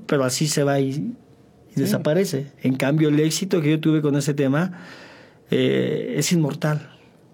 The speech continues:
Speaker 1: Es inmortal y sus papás me dijeron, "Hicimos nuestra canción". O sea, y es nuestra canción. Entonces, es, es a lo que yo voy. Eh,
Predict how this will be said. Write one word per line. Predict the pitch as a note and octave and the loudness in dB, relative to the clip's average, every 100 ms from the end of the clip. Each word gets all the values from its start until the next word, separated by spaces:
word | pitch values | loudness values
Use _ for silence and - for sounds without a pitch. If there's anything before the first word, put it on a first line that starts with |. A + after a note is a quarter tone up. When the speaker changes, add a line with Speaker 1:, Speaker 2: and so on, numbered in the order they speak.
| - - | -20 -8
Speaker 1:
Es | A#2+ - | -4 0
inmortal | D3+ D3 C3 D3 D3 D3+ | 0 0 0 0 2 2
y | C3+ C3+ C3+ | 2 2 2
sus | B2+ C3+ | 0 -2
papás | C3 C3+ - D3 D3 C#3+ C#3 | -2 -2 0 0 0 0 -2
me | D#3 D3+ C#3+ C#3 | 0 0 2 2
dijeron, | C3 D3 C3 C3 | 2 0 0 0
"Hicimos | D3+ D3+ D#3+ E3+ E3 C#3+ | -2 0 2 0 -2 -2
nuestra | C3+ C3+ C#3 - | -2 -2 -4 -4
canción". | B2 B2+ D3 D3 - - - | -6 -6 -6 -6 -8 -20 -12
O | |
sea, | - | -4
y | C3 | 0
es | D#3 D3 | 0 2
nuestra | D3+ F#3+ G#3+ D3+ | 2 2 0 -4
canción. | B2+ A2+ A2+ G2+ G#2+ - - - - - - - - - - - - - - - - | -4 -8 -8 -12 -16 -20 -20 -20 -20 -20 -20 -20 -20 -20 -20 -20 -20 -20 -20 -12 -4
Entonces, | B2+ C3+ D3+ D#3 D3+ - | -2 2 0 0 -2 0
es, | D#3+ C#3+ - - - - | 0 0 -2 -10 -20 -6
es | D#3+ E3+ | -2 2
a | |
lo | D#3+ D#3+ | 2 2
que | D3+ | 2
yo | E3+ | 4
voy. | F3 G#3 F#3+ F#3+ - - - - - - C3+ | 4 2 2 -4 -16 -20 -20 -20 -20 -6 0
Eh, | C#3 C3+ C3 | 2 4 4